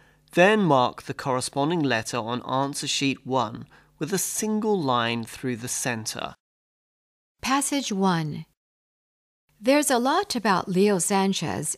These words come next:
Speaker 2: and his farm in Salinas, California, that seems unusual. The national average farm size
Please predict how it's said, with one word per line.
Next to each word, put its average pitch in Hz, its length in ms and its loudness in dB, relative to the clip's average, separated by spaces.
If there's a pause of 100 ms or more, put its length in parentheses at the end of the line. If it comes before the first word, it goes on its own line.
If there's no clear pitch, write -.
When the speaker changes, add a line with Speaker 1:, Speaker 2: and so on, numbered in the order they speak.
Speaker 2:
and 208 180 2
his 226 200 2
farm 214 440 0
in 175 180 0
Salinas, 185 520 2
California, 170 800 0 (400)
that 285 240 -2
seems 339 680 0
unusual. 165 800 0 (640)
The 185 120 2
national 202 500 2
average 196 440 -2
farm 254 360 0
size 160 500 -2